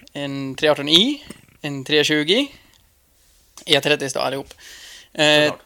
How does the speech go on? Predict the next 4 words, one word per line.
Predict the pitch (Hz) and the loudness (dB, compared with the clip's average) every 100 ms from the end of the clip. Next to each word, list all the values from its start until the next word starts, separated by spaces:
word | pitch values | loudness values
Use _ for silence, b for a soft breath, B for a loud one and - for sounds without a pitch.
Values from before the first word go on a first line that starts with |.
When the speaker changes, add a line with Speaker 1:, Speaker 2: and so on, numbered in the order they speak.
| _ | _
Speaker 1:
tre | - 156 147 | 0 4 6
tjugofyra, | 139 156 185 254 262 - _ | 4 2 2 2 -2 -18 _
turbodiesel, | - 147 147 151 185 269 - _ _ _ _ _ _ _ _ - | -8 -4 -2 0 0 -2 -8 _ _ _ _ _ _ _ _ -8
kombi, | - 139 139 175 | -6 -4 -6 -10